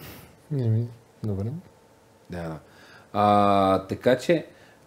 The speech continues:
Speaker 2: така че определено, определено има, има
Speaker 1: Много
Speaker 2: винаги
Speaker 1: такива неща.
Speaker 2: такива,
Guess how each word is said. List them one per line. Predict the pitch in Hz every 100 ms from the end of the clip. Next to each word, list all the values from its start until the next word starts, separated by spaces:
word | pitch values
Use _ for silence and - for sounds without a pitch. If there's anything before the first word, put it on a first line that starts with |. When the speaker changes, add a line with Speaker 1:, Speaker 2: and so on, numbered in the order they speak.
| -
Speaker 2:
така | 117 - 147
че | 151 196 -
определено, | 135 - 120 113 117 156 175 170 185 -
определено | 131 127 110 120 156
има, | 160 160 160 156 143
има | 147 151 151 151 147
Speaker 1:
Много | 147 139 120 120
Speaker 2:
винаги | 127 117 101 95
Speaker 1:
такива |
неща. | 110
Speaker 2:
такива, | - 143